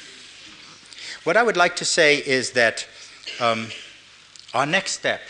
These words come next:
is to try to show how if we perturb these molecules in the order of their expression,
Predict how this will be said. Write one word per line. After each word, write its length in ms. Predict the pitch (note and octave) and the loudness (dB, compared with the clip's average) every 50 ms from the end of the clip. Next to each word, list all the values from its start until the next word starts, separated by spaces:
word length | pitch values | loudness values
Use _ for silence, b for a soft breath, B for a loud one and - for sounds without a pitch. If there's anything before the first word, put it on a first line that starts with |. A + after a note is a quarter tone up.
| B B B B B B B - | B B B B B B B -12
is 120 | C#3 C3 - | -12 -10 -10
to 100 | - C#3+ | -10 -10
try 320 | - - - D#3+ E3 E3 | -10 -6 -4 -4 -4 -4
to 140 | D#3+ - D#3 | -6 -8 -8
show 460 | - - - - D#3+ B2 F#2+ D#2 D#2+ - - - - - B B B B B B B B - | -8 -6 -2 -2 0 0 -2 -4 -8 -14 -18 -20 -20 -20 B B B B B B B B -8
how 220 | - D3+ D3+ D3+ | -4 -4 -4 -4
if 240 | C#3+ D3+ C#3+ - - | -4 -6 -8 -8 -6
we 100 | C3+ B2+ | -6 -6
perturb 680 | - - - C3+ - - - - G3 G#3 G#3 F#3+ E3+ D3 | -6 -8 -12 -14 -12 -6 -4 -2 0 0 0 -2 -4 -8
these 360 | C3 D#3 D#3+ D#3+ D#3+ D3 - | -8 -8 -8 -8 -8 -8 -8
molecules 680 | - C#3 D3 D#3 D3 - - - - A2 F2 D2+ D2+ - - - | -6 -4 -2 -2 -2 -4 -6 -8 -10 -12 -12 -12 -14 -16 -12 -10
in 160 | B2+ A#2+ A2+ | -8 -8 -8
the 120 | A#2+ A#2+ - | -8 -8 -6
order 340 | C3+ C#3 D3 D3 D3 C#3 B2+ | -4 -4 -4 -2 -4 -4 -4
of 140 | B2 A2 B2 | -4 -4 -4
their 160 | A#2+ A#2 A2+ | -4 -4 -4
expression, 640 | A2+ - - - - C3+ A2+ - - - F2 F2 | -4 -6 -6 -4 -2 -2 -2 -2 -4 -8 -10 -14